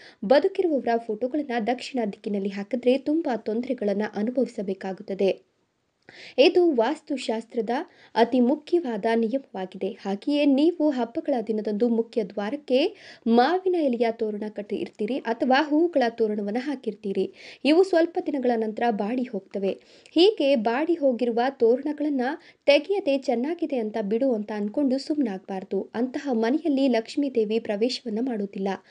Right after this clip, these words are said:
ನೀವು ಕಷ್ಟಪಟ್ರೂ ಸಹ ವ್ಯಾಪಾರದಲ್ಲಿ ಲಾಭ ಬರೋದಿಲ್ಲ. ಬಂದ್ರೂ ಅದು ಬೇರೆಯವರ ಪಾಲಾಗ್ತದೆ. ಆರ್ಥಿಕ ಸಮಸ್ಯೆಗಳು ಕಾಡುತ್ತೆ. ಲಾಭದಾಯಕ ಹುದ್ದೆಗಳು ಹಾಗೆ ನಿಮ್ಮನ್ನ ಲಾಭಕ್ಕಿಂತ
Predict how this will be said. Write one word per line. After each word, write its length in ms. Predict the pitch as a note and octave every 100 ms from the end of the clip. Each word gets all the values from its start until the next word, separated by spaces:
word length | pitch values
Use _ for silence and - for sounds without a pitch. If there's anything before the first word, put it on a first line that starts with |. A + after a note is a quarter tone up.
| - - -
ನೀವು 240 | C4 D4+ D#4
ಕಷ್ಟಪಟ್ರೂ 680 | C4+ C#4 F#4 F#4 F4 D4+
ಸಹ 240 | D4 B3 B3+
ವ್ಯಾಪಾರದಲ್ಲಿ 760 | B3 G#3 G#3 G#3 C4 D#4 B3 B3
ಲಾಭ 320 | G#3+ G3+ B3 B3+ G#3
ಬರೋದಿಲ್ಲ. 380 | G3 G3 G3+ G3 - - - - G#3
ಬಂದ್ರೂ 420 | C4 F4 G4+ F#4+
ಅದು 220 | F#4 D4+
ಬೇರೆಯವರ 480 | A#3 A3+ C4 C#4 A3
ಪಾಲಾಗ್ತದೆ. 760 | G#3 G#3 G3 G3 - G#3 F#3+ F#3 -
ಆರ್ಥಿಕ 420 | G3 A#3+ - B3+ A3
ಸಮಸ್ಯೆಗಳು 600 | A3 A3 C#4 - - A3
ಕಾಡುತ್ತೆ. 240 | A3 F#3+ G3 - G3 - _ - - - A#3
ಲಾಭದಾಯಕ 760 | A#3 C4+ F4 F#4+ F#4+ F#4 F4+ C#4+ B3
ಹುದ್ದೆಗಳು 640 | B3 D4+ D#4 C#4 C#4 - _ _ -
ಹಾಗೆ 420 | C4 E4+ F4 D4+
ನಿಮ್ಮನ್ನ 380 | C4+ C#4 D#4 B3 C#4+ - _ A4 C5 C5 - - _ _ _ _ _ _ _ _ _ _ _ _ -
ಲಾಭಕ್ಕಿಂತ 720 | A#3+ B3+ D#4+ F4+ - F4+ F4